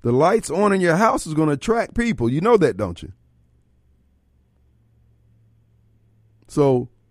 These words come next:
you got the wealth of Akon. You got, you're gonna have wealth that you can't even enjoy. You won't even be able to display it. That's why right now, as I speak to you, you need to be organizing yourself into groups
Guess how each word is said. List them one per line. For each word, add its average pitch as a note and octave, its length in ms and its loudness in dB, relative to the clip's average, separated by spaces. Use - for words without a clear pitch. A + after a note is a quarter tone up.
you D#3+ 140 0
got E3+ 260 4
the D3+ 60 -2
wealth D3+ 320 2
of D#3 100 -6
Akon. D#3+ 340 0
You C4+ 100 -4
got, E3+ 260 4
you're B3 100 0
gonna G3 200 4
have D#3 240 4
wealth F3 400 4
that - 160 -8
you A#3+ 80 -8
can't D#3+ 240 0
even D#3+ 220 -2
enjoy. D3+ 200 -4
You A#3 100 0
won't A#3+ 200 2
even A3 100 0
be A3+ 100 0
able A3 140 4
to G3 80 -14
display G#3 420 -8
it. - 160 -10
That's D3+ 300 0
why D3 180 0
right C#3 320 0
now, D3 200 -2
as B2 120 -2
I D#3+ 80 -4
speak F3 340 -8
to A2+ 100 -10
you, F2 240 -8
you F#3 220 0
need F3+ 160 2
to B2 80 2
be A#2+ 160 2
organizing C3+ 640 0
yourself C3 460 -2
into A2+ 340 -4
groups A2 600 -2